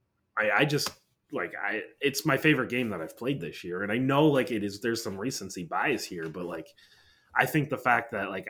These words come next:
I played this game thirteen years later, and I'm still just like, "This is an amazing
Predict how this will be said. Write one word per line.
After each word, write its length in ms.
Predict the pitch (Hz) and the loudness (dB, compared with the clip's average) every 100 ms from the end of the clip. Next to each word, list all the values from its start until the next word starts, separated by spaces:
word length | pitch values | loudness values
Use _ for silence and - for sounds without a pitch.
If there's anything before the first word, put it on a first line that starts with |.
| - | -4
I 160 | 98 90 | -2 -2
played 280 | - 123 110 | -2 -2 -2
this 140 | 104 | -6
game 200 | 101 87 | -8 -10
thirteen 720 | - - 117 117 - 117 110 | -12 -6 -4 -4 -6 -6 -4
years 240 | 107 98 | -4 -6
later, 520 | 87 92 113 73 73 73 | -6 -8 -8 -10 -14 -18
and 100 | 76 | -20
I'm 140 | 78 | -16
still 440 | - - 87 87 80 | -14 -12 -8 -8 -8
just 280 | 82 78 | -12 -14
like, 140 | 73 71 - | -16 -18 -12
"This 200 | 87 - | -10 -10
is 140 | 76 | -12
an 120 | 73 139 | -16 -18
amazing 560 | 147 156 160 180 151 147 | -18 -14 -12 -12 -12 -20